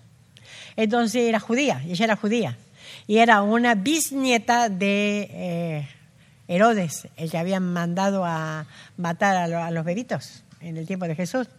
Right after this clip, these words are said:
Ella venía de esa familia de Herodes. Pero este, este Félix, eh, no tenía buena fama ante el pueblo. Eh, había sido un, un, este, un esclavo que lo habían liberado y por acomodo político había llegado hasta ahí. Pero no,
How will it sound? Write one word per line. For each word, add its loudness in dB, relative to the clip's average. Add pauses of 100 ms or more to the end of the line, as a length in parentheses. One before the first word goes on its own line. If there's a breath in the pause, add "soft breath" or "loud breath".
(520 loud breath)
Ella 4
venía 0
de 2
esa 0
familia 0
de 0
Herodes. -4 (580 loud breath)
Pero 2
este, 0
este 0
Félix, 0 (840 loud breath)
eh, 4
no 4
tenía 4
buena 4
fama 0
ante -2
el -2
pueblo. -6
Eh, 0
había 0
sido -2
un, -2 (460 loud breath)
un, 2
este, -2
un 2
esclavo 4
que -4
lo 2
habían 0
liberado 0
y -4 (240 loud breath)
por 0
acomodo -2
político -2
había -2
llegado -2
hasta -4
ahí. -4 (240 loud breath)
Pero 0
no, -2